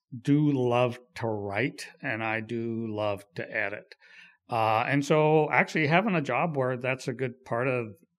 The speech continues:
like, that's part of my job description is just really fun. Uh, I mean, one of the things we haven't talked about is, is, you know, seven years ago or eight years ago now, I guess I founded a website called Healthy Debate. And um, you know, bringing, able to bring the patient voice there was really important to me, and actually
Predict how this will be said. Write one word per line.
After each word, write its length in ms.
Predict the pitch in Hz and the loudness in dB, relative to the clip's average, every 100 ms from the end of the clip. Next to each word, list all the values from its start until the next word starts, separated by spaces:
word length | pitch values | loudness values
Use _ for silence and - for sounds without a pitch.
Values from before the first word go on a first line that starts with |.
| _ _ | _ _
like, 220 | 110 107 117 | -8 -6 -4
that's 180 | 120 | -4
part 200 | - 127 | 0 0
of 60 | 123 | 0
my 120 | 117 | -2
job 280 | 110 101 131 | -2 -2 -2
description 500 | 180 - 165 165 226 | -2 0 0 2 0
is 180 | 143 - | 0 -4
just 260 | 127 123 | -8 -6
really 220 | 127 135 120 | -4 -2 0
fun. 320 | 160 160 - - | 0 0 -4 -2
Uh, 40 | |
I 220 | 113 107 107 - _ _ _ _ - | 0 0 -4 -14 _ _ _ _ -8
mean, 140 | 117 | -4
one 120 | 113 | -2
of 40 | 107 | -2
the 60 | |
things 120 | 113 | -2
we 60 | 110 | 0
haven't 160 | 113 107 | 0 2
talked 240 | 127 123 | 0 0
about 240 | 113 104 | -2 -2
is, 320 | 107 107 101 127 | -2 -4 -6 -8
is, 460 | 107 104 104 - - | -8 -8 -12 -16 -12
you 120 | 123 | -8
know, 120 | 104 | -6
seven 300 | - 127 113 | -4 -4 -2
years 220 | 110 110 | -4 -6
ago 100 | 107 | -6
or 220 | 107 101 | -4 -2
eight 100 | 135 | -2
years 220 | 127 101 101 | -4 -8 -8
ago 120 | 101 | -10
now, 200 | 104 104 | -8 -8
I 80 | 104 | -8
guess 160 | 101 | -10
I 80 | 104 | -10
founded 340 | 117 107 104 | -8 -6 -6
a 40 | 107 | -6
website 360 | 107 98 104 | -8 -8 -10
called 200 | 95 110 | -8 -10
Healthy 260 | 101 110 107 | -8 -10 -10
Debate. 420 | 104 123 110 110 | -6 -2 -2 -4
And 240 | 127 120 - - - - - _ - | -6 -6 -8 -18 -20 -20 -20 _ 0
um, 760 | 127 117 113 113 113 110 110 - - | 4 6 6 4 2 0 -2 -4 -6
you 120 | 139 | -2
know, 100 | 120 | 0
bringing, 520 | 113 127 123 123 123 113 | 0 -2 0 -2 -2 -2
able 240 | 117 113 | -2 0
to 100 | 110 | -2
bring 340 | 107 113 110 110 | -2 -4 -4 -4
the 60 | |
patient 360 | 107 117 139 113 | -2 -2 -2 -4
voice 280 | 117 117 127 | -4 -4 -2
there 240 | 117 117 | -2 -2
was 180 | 117 104 | -4 -4
really 220 | 113 110 | -6 -4
important 320 | 110 123 117 | -6 -6 -4
to 60 | 117 | 0
me, 200 | 131 190 | 2 4
and 140 | 156 | 4
actually 500 | 147 147 156 143 131 | 4 4 4 4 4